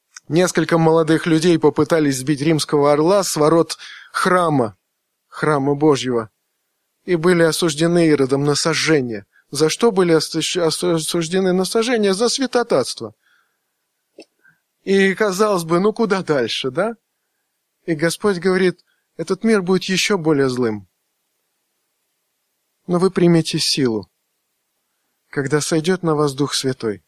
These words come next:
и будете мне свидетелями». И Господь, Он так, так хочет исправить наши сердца. Господь, Он так хочет изменить что-то внутри нас,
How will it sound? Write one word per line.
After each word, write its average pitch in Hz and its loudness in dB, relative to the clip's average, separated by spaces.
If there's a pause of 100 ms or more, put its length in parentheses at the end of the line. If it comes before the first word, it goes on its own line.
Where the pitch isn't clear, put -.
(800)
и 147 -4
будете 180 -2
мне 139 0
свидетелями». 113 -6 (760)
И 160 -4
Господь, 170 0
Он 170 0
так, - -6 (360)
так - -4
хочет 214 -2
исправить 170 -2
наши 170 -2
сердца. 170 -2 (920)
Господь, 135 -2
Он 165 2
так 165 -2
хочет - -2 (580)
изменить 180 4
что-то 165 0
внутри 170 2
нас, 135 -2